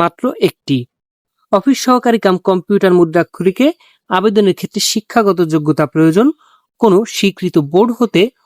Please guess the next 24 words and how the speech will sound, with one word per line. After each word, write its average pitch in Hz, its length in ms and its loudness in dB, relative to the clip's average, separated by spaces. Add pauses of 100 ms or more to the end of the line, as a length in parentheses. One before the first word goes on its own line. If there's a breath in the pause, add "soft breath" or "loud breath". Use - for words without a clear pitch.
(140)
অনুন্নয়ন 202 540 4
দ্বিতীয় 175 320 2
বিভাগ 165 200 0 (100)
বা 165 60 2 (140)
সমমানের 170 540 0
জিপিএ 147 380 -2
সহ 156 120 -4 (240)
উচ্চ - 180 -12 (140)
মাধ্যমিক 156 300 -4 (100)
সার্টিফিকেট 165 600 -4
বা 185 80 2 (460 soft breath)
সমমানের 160 600 2
পরীক্ষায় 175 480 -2
উত্তীর্ণ। 139 400 -2 (600 soft breath)
এছাড়াও 214 300 0 (140)
কম্পিউটার 226 520 0
চালনায় 226 340 2 (120)
দক্ষতার 170 440 -2
প্রয়োজন 147 380 2
রয়েছে, 151 260 2
যেমন 196 280 2 (500 soft breath)
কম্পিউটার 233 540 0
মুদ্রাক্ষরে 202 540 2 (460)
গতি 190 300 0